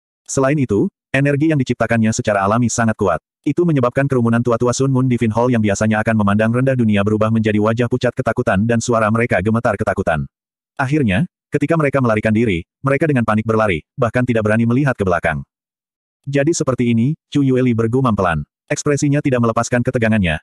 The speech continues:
malah malah semakin tercengang. "Ini semua adalah fasad, tetapi mereka tidak memiliki cara membayangkan teknik apa yang bisa membuat fasad seperti itu." Tidak mengherankan bahwa ketika Yun Che muncul untuk kedua kalinya ekspresinya tidak memiliki keangkuhan sebelumnya,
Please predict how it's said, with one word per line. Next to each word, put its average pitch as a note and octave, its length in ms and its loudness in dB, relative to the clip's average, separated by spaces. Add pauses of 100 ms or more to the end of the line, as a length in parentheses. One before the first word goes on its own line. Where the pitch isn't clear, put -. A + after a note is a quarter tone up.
(140)
malah B2+ 240 0
malah A#2+ 160 0
semakin A#2+ 400 -2
tercengang. F2+ 480 -4 (240)
"Ini D3+ 160 0
semua C3+ 400 0
adalah A2+ 240 0
fasad, A2+ 480 -4
tetapi D3 320 0
mereka C#3 240 0
tidak B2 240 0
memiliki A2+ 320 0
cara A#2 160 0
membayangkan A2 400 2
teknik B2 320 -2
apa A#2 240 0
yang A2 80 2
bisa A#2+ 240 0
membuat G#2 320 0
fasad B2 240 -2
seperti A2+ 400 -4
itu." D#2+ 240 -4 (800)
Tidak D3+ 160 0
mengherankan B2+ 480 0
bahwa A2 240 0
ketika A#2+ 480 -2
Yun C#3 240 0
Che A#2 240 0 (160)
muncul C3 320 0
untuk C3 240 -2
kedua G#2 160 2
kalinya G2+ 320 0
ekspresinya A#2+ 480 -2
tidak A2 240 0
memiliki G2 320 0
keangkuhan G#2 320 -2
sebelumnya, A#2+ 480 0